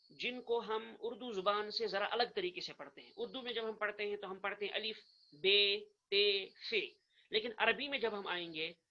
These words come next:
تو الف تو الف ہی رہے گا، لیکن بے اب با ہو جائے گا، تے اب تا ہو جائے گا، ثے اب ثا ہو جائے گا۔ اسی طرح سے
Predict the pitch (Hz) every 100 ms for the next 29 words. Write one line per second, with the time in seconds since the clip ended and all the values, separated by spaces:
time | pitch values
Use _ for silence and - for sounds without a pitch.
0 | _ - - 214 247 - - 214 214 233
1 | 180 139 127 120 _ _ 165 196 208 156
2 | 190 226 240 190 175 165 156 147 156 160
3 | 160 160 - _ _ - 214 233 - 190
4 | - 165 170 170 170 170 170 170 - _
5 | - - 233 214 208 - 151 165 170 175
6 | 175 175 170 - _ _ - 214 302 233
7 | 165 - 143 151